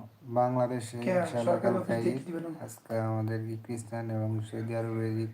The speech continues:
Speaker 1: চলতেছে। বাইরে অন্যান্য রাষ্ট্রে
Speaker 2: মেডিকেলের?
Speaker 1: আজকে ঈদ চলতেছে এবং বাংলাদেশে কালকে।
Speaker 2: সমস্যা নাই, ওটা লাগতো না।
Speaker 1: So,
Speaker 2: কিন্তু মালিক পুলিশ তো,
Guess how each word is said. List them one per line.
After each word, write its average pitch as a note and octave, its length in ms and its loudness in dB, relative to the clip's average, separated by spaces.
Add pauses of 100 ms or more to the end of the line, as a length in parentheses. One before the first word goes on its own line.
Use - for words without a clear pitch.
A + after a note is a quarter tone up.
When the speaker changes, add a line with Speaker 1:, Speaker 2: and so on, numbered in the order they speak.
Speaker 1:
চলতেছে। A#2 500 -8 (1160)
বাইরে C3 220 4 (100)
অন্যান্য C3 260 2
রাষ্ট্রে F#3 80 6
Speaker 2:
মেডিকেলের? G3+ 380 2
Speaker 1:
আজকে F3 180 -2 (100)
ঈদ A#2+ 80 -6 (100)
চলতেছে C3 420 -4 (540)
এবং A2+ 180 -6 (320)
বাংলাদেশে A#2+ 500 -4 (140)
কালকে। A2+ 260 -4 (640)
Speaker 2:
সমস্যা G3+ 520 2
নাই, E3+ 120 2 (120)
ওটা E3 220 -2
লাগতো D#3 260 0
না। B2 60 -2
Speaker 1:
So, B2 100 0 (220)
Speaker 2:
কিন্তু F3 220 -2 (100)
মালিক F#3+ 240 2 (100)
পুলিশ F3+ 260 -2 (100)
তো, F#3+ 100 2